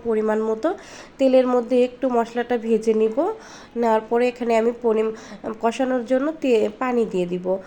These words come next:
পানি অল্প করে দিয়েছি। তারপরে দিয়ে দিলাম এখানে কাঁচামরিচ কয়েকটা, আহ, মাঝখানে কেটে নিয়ে দিয়েছি। তো তারপরে ঢাকনা দিয়ে ঢেকে মশলাটা আমি সুন্দর মতো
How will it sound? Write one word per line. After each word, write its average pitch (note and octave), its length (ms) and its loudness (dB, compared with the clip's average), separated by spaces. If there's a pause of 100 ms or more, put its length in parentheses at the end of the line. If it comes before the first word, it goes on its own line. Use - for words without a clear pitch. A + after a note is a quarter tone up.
(280)
পানি A#3+ 260 2
অল্প A3 220 -2
করে A#3+ 240 2
দিয়েছি। A#3+ 440 0
তারপরে B3 360 0
দিয়ে A#3 180 2
দিলাম A#3 260 0
এখানে C4 320 -2
কাঁচামরিচ A#3 680 -2 (100)
কয়েকটা, F3+ 460 -2
আহ, - 920 -2 (180)
মাঝখানে G#3+ 500 -2
কেটে A#3+ 320 0
নিয়ে D4 160 0
দিয়েছি। F3+ 460 -2
তো A3+ 160 -8
তারপরে B3+ 340 -2
ঢাকনা B3 400 -2
দিয়ে C4 180 2
ঢেকে B3+ 280 -2
মশলাটা A#3 500 -4
আমি B3 140 -2
সুন্দর B3+ 400 -4
মতো A3+ 260 -4